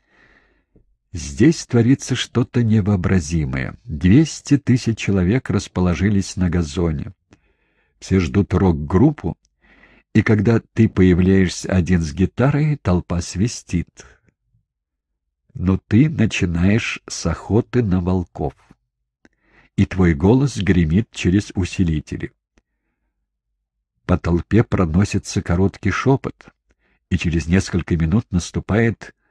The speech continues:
внимательная тишина. Лишь в отдалении шумит ярмарка. Закончив выступление, ты кланяешься под гром аплодисментов и идешь в глубину сцены, ко мне. У тебя за спиной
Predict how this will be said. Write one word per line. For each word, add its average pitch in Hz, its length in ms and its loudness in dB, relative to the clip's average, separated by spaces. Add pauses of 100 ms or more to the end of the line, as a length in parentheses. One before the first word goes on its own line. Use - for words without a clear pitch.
(360)
внимательная 101 920 2
тишина. 98 720 -4 (840)
Лишь 85 300 0
в 85 100 0
отдалении 85 560 0
шумит 85 460 -2
ярмарка. 71 720 -6 (1300)
Закончив 165 560 2
выступление, 143 600 4
ты 123 160 2
кланяешься 135 960 2
под 101 180 2
гром 95 380 2
аплодисментов 95 1200 0 (160)
и 95 140 6
идешь 95 260 2
в 95 80 -4
глубину 87 480 2
сцены, 71 640 -8 (180)
ко 98 140 -2
мне. 80 360 -4 (1400)
У 90 80 0
тебя 87 240 2
за 85 160 2
спиной 113 640 2